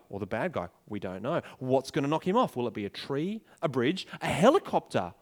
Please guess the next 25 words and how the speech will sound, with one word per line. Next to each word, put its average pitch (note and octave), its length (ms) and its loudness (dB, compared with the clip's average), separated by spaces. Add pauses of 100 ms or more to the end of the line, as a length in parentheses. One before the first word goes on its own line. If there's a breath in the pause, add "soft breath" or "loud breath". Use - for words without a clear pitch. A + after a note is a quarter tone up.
(280)
Who A2+ 200 0
knows? C#3+ 300 4 (160 loud breath)
And D#3+ 100 0
that's A#3+ 200 0
the B3+ 100 -2
interest G3+ 340 -4
in E3+ 80 -2
the C#3+ 80 -2
story, B2 500 0 (140 loud breath)
is E3 140 4
that G3+ 100 -2
you G3+ 140 2
know E4 280 6
what's A4 200 4
gonna F4 240 4
happen, C#3+ 520 -2 (760 soft breath)
but F3+ 120 0
the G#3 80 0
storyteller B3 500 0
gets F3 200 -2
to F3+ 100 -4
play F#3+ 380 -4
with G3 180 -2
your F#3+ 120 -4
expectations. E3 1080 -8